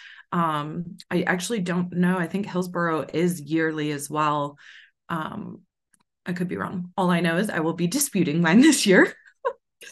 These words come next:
So I'm learning about that. Um, but yeah, so you just wanna under, um, analyze for the, uh, increased price of whatever sale price you're getting, because that will increase tremendously typically,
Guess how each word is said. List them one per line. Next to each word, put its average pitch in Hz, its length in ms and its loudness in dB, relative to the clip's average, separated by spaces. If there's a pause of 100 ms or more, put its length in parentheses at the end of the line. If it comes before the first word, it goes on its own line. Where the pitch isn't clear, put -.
(140)
So - 180 -4
I'm 240 200 2
learning 196 320 2
about 302 240 2
that. 170 340 4 (500)
Um, 214 720 2 (680)
but 233 140 0
yeah, 220 160 0
so - 160 -4
you 226 180 -8
just 220 200 -6
wanna 240 260 -2
under, 208 540 2
um, 160 400 -4 (100)
analyze 175 720 2
for 180 400 4
the, 160 460 -2 (260)
uh, 123 280 -4 (100)
increased 180 540 -2
price - 440 -4 (140)
of 139 240 -4
whatever 139 400 -2
sale - 240 -8
price - 260 -12
you're - 120 -10
getting, 123 300 -10
because 160 340 -8
that 147 260 -4
will 139 340 -6 (100)
increase 151 680 -6 (100)
tremendously 160 720 -4
typically, 285 540 -4